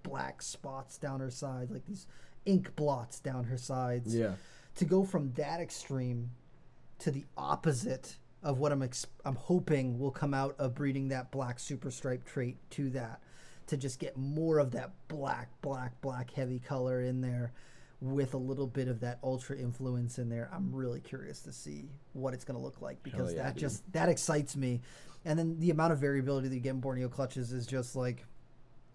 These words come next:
Speaker 1: it's
Speaker 2: Yeah.
Speaker 1: always gonna be interesting.
Speaker 2: Yeah, yeah, you could do that pairing multiple times
Speaker 1: Mm-hmm.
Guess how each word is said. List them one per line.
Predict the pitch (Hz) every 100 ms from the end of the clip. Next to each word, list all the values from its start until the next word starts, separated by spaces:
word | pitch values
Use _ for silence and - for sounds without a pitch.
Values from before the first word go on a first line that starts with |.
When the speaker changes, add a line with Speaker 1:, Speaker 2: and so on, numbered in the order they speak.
| - -
Speaker 1:
it's | - 123
Speaker 2:
Yeah. | 117 104
Speaker 1:
always | 180 180 139
gonna | 151
be | 139
interesting. | 135 123 120 - 113 -
Speaker 2:
Yeah, | 127 139 123
yeah, | 117 123
you | 117 127
could | 131
do | 120 117
that | 110 -
pairing | 107 107 101
multiple | 101 104 104 95 101
times | 95 98 98 92 -
Speaker 1:
Mm-hmm. | 147 151